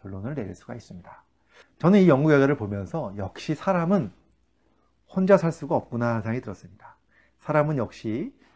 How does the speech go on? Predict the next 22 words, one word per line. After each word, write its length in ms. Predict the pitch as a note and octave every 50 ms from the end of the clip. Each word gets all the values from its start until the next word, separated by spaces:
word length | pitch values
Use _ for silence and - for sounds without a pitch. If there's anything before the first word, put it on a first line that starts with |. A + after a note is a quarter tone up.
| _ _
함께 380 | - - F#3+ F#3+ - F#3+ F3
더불어가면서 920 | - - A2+ A2 C3+ D#3+ F#3 F3+ F3+ C#3 A2+ G#2+ A#2 A2 G2 - A#2+ A2+
관계를 420 | - - - A2+ A#2+ D3 F3+ F#3+ F3+
통해 240 | - D#3 C3+ C3 A#2+
살아가는 420 | - C#3+ D#3+ D3 C3 A#2+ A2+ A2
것이 220 | G#2 G2 - -
사람이고, 720 | A2 A#2 C3+ C#3 C3+ C3 A2+ G#2 F#2 G#2+ G2 G2+ C3+ G#3 - _ _ _ _ _
그 100 | - A#2
관계가 520 | - - A#2 A#2+ D3+ F3 F#3+ E3+ F3+ F3+
좋은 260 | F3 - A2+ A#2 A#2
사람일수록 680 | A2 A#2 A#2 A2 A2 G#2 F#2+ - - D#3+ G#3 B3+ - _ _ _ _ _ -
훨씬 340 | D#3+ D#3 D3 - D#3 C3+ B2 A2+
더 340 | A#2+ C3 E3 G#3 C4+ - _ _ _ _
건강하고 600 | - - B2 B2+ C3+ C3 B2+ A2+ F#2+ F#2 F#2 B2
활력 240 | B2+ D3+ E3 D#3+ D3
있게 140 | A#2+ - A#2+
살 160 | - C3+ C3+
수 100 | - -
있다는 320 | A2+ - - G#2+ G#2 G#2 F2+
생각이 580 | F#2+ G2+ G#2 F#2+ F#2 G2 B2 D#3 F3 A3 - _ _ _ _
들기 220 | _ - F#2+ F2 F#2
시작했습니다. 640 | - A2+ - - - - - - - - -